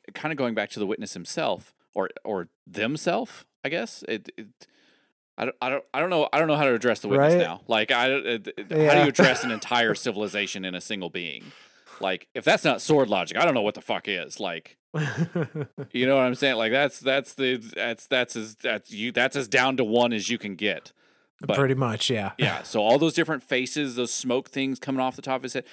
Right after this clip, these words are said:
Speaker 1: that's every consciousness. I,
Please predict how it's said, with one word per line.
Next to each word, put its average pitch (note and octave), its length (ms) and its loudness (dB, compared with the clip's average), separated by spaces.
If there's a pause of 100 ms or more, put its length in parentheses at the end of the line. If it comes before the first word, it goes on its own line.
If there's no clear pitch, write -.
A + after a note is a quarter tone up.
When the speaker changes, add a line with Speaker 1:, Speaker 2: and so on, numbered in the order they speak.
(140)
Speaker 1:
that's - 240 -4
every C3+ 720 0 (320)
consciousness. A2+ 920 -4 (460)
I, A2 100 0